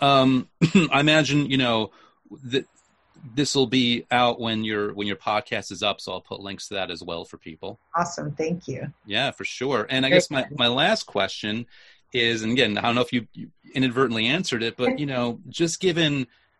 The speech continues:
Speaker 1: your, the skin that you have in the game and the experience that you have here, if you could go back to your younger self starting on this journey and give her, like, what is the number one piece of adv-, like, negotiating advice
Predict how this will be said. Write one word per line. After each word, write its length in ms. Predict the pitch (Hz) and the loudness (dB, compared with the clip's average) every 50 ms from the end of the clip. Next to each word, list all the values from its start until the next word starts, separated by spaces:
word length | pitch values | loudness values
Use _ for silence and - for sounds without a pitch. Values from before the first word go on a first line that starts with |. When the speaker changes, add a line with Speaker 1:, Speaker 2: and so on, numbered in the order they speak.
| _ - 120 | _ -16 -12
Speaker 1:
your, 340 | 110 117 135 139 139 135 | -6 -2 0 0 0 0
the 120 | 117 120 123 | -2 -6 -6
skin 420 | - - - - - 185 196 185 | -6 -6 -6 -6 -6 -4 -2 0
that 140 | 165 147 113 | 0 0 0
you 140 | 131 139 120 | 0 -2 -2
have 200 | 135 131 113 117 | 0 -2 -2 -2
in 60 | 113 | -2
the 80 | 110 101 | -4 -2
game 420 | 113 110 107 98 98 98 95 98 | -2 -2 -2 -2 -4 -8 -10 -12
and 140 | 104 110 110 | -12 -10 -10
the 40 | 104 | -10
experience 560 | - - - - - 123 123 127 123 120 - | -10 -10 -12 -4 -4 -2 -2 -2 -2 -4 -4
that 140 | 120 - 110 | -8 -6 -6
you 80 | 110 - | -10 -10
have 340 | - - 104 98 113 - | -8 -8 -6 -6 -6 -8
here, 400 | - - 107 98 90 87 92 - _ - - - _ _ | -10 -10 -6 -6 -4 -4 -6 -10 _ -20 -20 -20 _ _
if 220 | - 139 - - - | -8 -8 -8 -8 -8
you 100 | 147 170 | -8 -6
could 120 | 180 208 160 | -6 -4 -2
go 160 | 170 160 143 | 0 -2 0
back 400 | - 139 131 127 123 - _ - | 0 0 -2 -2 -2 -4 _ -14
to 220 | - - 123 113 | -10 -8 -8 -8
your 320 | 107 95 104 127 127 127 120 | -8 -6 -4 -2 -2 0 -2
younger 500 | 107 98 95 110 110 120 127 123 117 101 | -4 -4 -4 -4 -2 -2 0 -2 -2 -4
self 460 | - - 113 95 90 - - - - | -6 -4 -4 -4 -4 -4 -8 -14 -16
starting 520 | - - - - 117 110 113 110 107 107 107 | -12 -10 -8 -4 -2 -2 0 0 -2 -4 -6
on 220 | 107 107 107 107 | -4 -4 -4 -4
this 120 | 110 104 - | -6 -8 -10
journey 560 | - - 101 107 110 110 104 90 90 95 - _ - - _ _ _ - | -10 -8 -6 -4 -4 -4 -4 -6 -8 -16 -18 _ -20 -20 _ _ _ -4
and 200 | 123 123 120 110 | -2 -2 0 0
give 220 | 139 143 143 - - | 2 0 0 0 -2
her, 180 | 156 143 127 | -6 -4 -4
like, 240 | 123 117 117 - - | -4 -6 -6 -8 -8
what 160 | 135 156 175 | -6 -4 -4
is 120 | 208 175 - | -4 -6 -6
the 100 | 156 143 | -6 -4
number 400 | 127 123 127 135 147 160 175 165 | -4 -4 -2 -4 -4 -4 -4 -4
one 280 | 139 139 139 135 127 | -4 -4 -4 -4 -4
piece 380 | - - - 135 127 113 - - | -8 -10 -10 -10 -8 -8 -8 -10
of 80 | 120 | -10
adv-, 220 | 117 104 98 101 - - - | -12 -12 -14 -20 -20 -14 -6
like, 220 | 104 104 104 - | -4 -4 -4 -4
negotiating 840 | 110 107 95 - - 113 110 117 117 - - 123 120 117 110 120 110 | -6 -8 -8 -8 -8 -6 -6 -4 -4 -4 -4 -2 -2 -2 -2 -2 -4
advice 640 | 101 90 - 90 87 101 120 147 - - - - - | -6 -4 -2 0 0 0 0 -2 -4 -4 -6 -6 -8